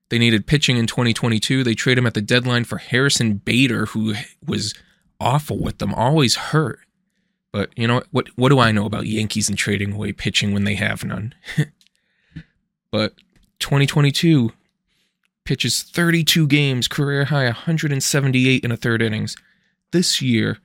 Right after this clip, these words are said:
thirty-two games again split between Saint Louis and the World Series champions,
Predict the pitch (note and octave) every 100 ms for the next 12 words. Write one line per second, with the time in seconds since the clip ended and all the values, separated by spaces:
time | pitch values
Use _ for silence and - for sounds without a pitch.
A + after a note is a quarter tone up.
0 | _ _ _ D#3 D3+ D3 - D#3 D#3 C3+
1 | C3+ - B2 A2+ C3 B2 G#2+ - A#2 A#2+
2 | - A2+ - C3 C#3 C3+ C3 C3 C3 -
3 | - _ _ B2+ B2+ A#2 G2 G2+ - _
4 | _ - A2+ A#2 A2 G#2 A2+ C3 C3 C3
5 | C3+ C3 - - A#2 A#2+ A2 - B2+ A#2
6 | - A2 G#2 G#2+ -